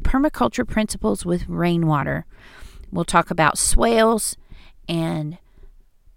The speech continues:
retaining rainwater in a way that benefits your yard, um, and helps to, um,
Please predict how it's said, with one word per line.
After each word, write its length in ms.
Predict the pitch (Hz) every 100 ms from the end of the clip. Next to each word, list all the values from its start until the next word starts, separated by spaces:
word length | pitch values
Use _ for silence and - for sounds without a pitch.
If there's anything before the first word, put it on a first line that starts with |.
| _ _ _ _ _ _ - -
retaining 640 | 175 - - 233 220 208
rainwater 680 | 196 208 202 196 196 196 190 -
in 160 | 180
a 60 | 180
way 360 | 175 175 175
that 280 | 170 170 175 - -
benefits 640 | 180 196 214 - - -
your 100 | 180
yard, 540 | 175 170 170 165 175 - - - - - -
um, 400 | 156 160 160 170 -
and 380 | - 170 165 160 - _ -
helps 640 | - 196 - - - - - - _
to, 640 | - - 175 170 160 165 - _ _ _ _ - _ -
um, 360 | 156 160 160